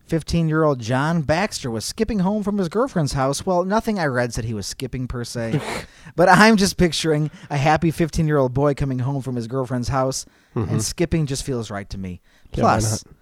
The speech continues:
Speaker 1: right, the timestamp on what I'm about to, what is about to transpire and what I'm about to tell you is around midnight. So
Speaker 2: Hmm.
Speaker 1: he's fifteen years old. It's midnight on a Thursday, and he's heading home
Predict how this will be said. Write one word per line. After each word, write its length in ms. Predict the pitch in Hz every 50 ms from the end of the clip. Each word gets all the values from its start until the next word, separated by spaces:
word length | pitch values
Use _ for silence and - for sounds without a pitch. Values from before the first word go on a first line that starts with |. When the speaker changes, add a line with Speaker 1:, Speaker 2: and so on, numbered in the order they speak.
| - - - -
Speaker 1:
right, 220 | 135 135 160 190 - - _ - -
the 80 | - 147
timestamp 640 | - - 208 233 262 269 226 - - 175 160 156 131
on 160 | 135 147 143
what 120 | 143 147 123
I'm 100 | 143 139
about 300 | 123 139 143 185 202 -
to, 120 | 135 113
what 120 | 110 135 143
is 80 | 139
about 120 | 143 151 -
to 60 | 143
transpire 500 | - 151 139 127 - - - 165 151 131
and 60 | 117
what 80 | 110 113
I'm 60 | 113
about 160 | 110 113 -
to 60 | - 90
tell 260 | - - 165 151 143
you 240 | 110 95 92 95 - _ _ _ _ _ _ _ _
is 140 | - 156 147
around 280 | 156 160 151 147 143 139
midnight. 440 | 151 160 147 120 92 82 78 - - - _ _ _ _ _ _ _ _
So 300 | - - 120 95 80 - _ _ _ _ _
Speaker 2:
Hmm. 80 | 147 135
Speaker 1:
he's 160 | 131 120 -
fifteen 460 | - - 196 185 - - 202 196 190
years 260 | 185 190 185 170 135
old. 340 | 147 135 131 127 127 131 131 - _ _ _ _ _
It's 220 | - 123 - -
midnight 580 | 143 139 147 165 170 156 135 107 92 92 87 - - _ _ _ _ _
on 160 | - 151 156 170
a 40 |
Thursday, 1000 | 165 - - - - - 349 330 302 311 285 254 185 135 117 95 90 90 98 - _ _ _ - -
and 100 | - 131
he's 160 | 135 131 117
heading 340 | - - 165 180 185 196 190
home 380 | 165 131 156 175 175 175 175